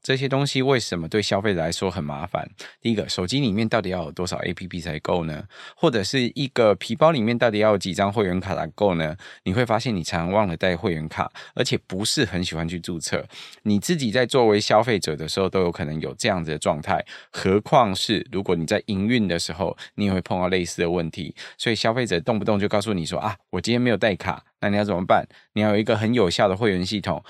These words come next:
后来发现报手机号码或报身份证字号可能都是不错的方法，但是我不知道大家有没有跟我一样哦，在那个消费场景里面，如果要报身份证字号，我会很害羞。所以我想这个都是过去跟现在不太一样的过程。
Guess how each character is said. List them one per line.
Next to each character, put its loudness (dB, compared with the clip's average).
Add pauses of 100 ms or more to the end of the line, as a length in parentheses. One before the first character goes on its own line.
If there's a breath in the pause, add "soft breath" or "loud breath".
(120)
后 2
来 4
发 4
现 0
报 6
手 -4
机 -6
号 4
码 -10 (200 loud breath)
或 2
报 6
身 0
份 0
证 0
字 -2
号 0
可 -6
能 -2
都 0
是 -4
不 -6
错 2
的 4
方 0
法， -2 (300 loud breath)
但 2
是 0
我 4
不 -10
知 2
道 4
大 4
家 4
有 0
没 0
有 -2
跟 0
我 0
一 -8
样 -2
哦， -10 (160 soft breath)
在 2
那 0
个 2
消 4
费 2
场 0
景 -2
里 -4
面， 0
如 0
果 0
要 6
报 6
身 0
份 -2
证 0
字 -4
号， 2
我 -2
会 0
很 -4
害 -2
羞。 -6 (320 loud breath)
所 0
以 4
我 4
想 0
这 0
个 2
都 2
是 0 (240 loud breath)
过 6
去 0
跟 2
现 0
在 0
不 -8
太 0
一 -4
样 -2
的 -4
过 2
程。 -6